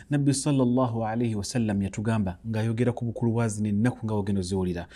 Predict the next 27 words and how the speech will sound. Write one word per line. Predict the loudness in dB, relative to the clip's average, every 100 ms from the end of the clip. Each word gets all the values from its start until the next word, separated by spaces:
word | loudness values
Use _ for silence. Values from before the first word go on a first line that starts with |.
| -18 -10 -2
Yagamba, | 2 2 2 2
"Inna | 2 4 2 2
a-, | 0 0
inna | 2 2 2 2
a'zama | 2 4 4 4
al-ayyami | 4 2 2 2 0 0
'inda | 0 0 2
Allahi | 2 2 2 0
tabaraka | -2 -2 -2 -4 -2
wa | -4
ta'ala." | -4 -4 -2 -4 -6 -18 -20 -2
Ennaku | 2 2 2 0 0
ezisinga | 0 0 -2 0 2 2
obuzito | 4 4 2 2 0 2
ennyo | 4 4 4 4
mu |
maaso | 2 2
ga | 2 2
Allah | 2 2 2
waffe | 0 0
omulungi, | 2 2 4 4 4 0 -14 -18 -12 -2
yawmu | 2 4 4 4
nahri | 2 2 2 4 4 4 -6 -4 4
ne | 6 6
thumma | 2 4 4 4
yawmu | 2 2 2 -2
al-qar. | -2 2 2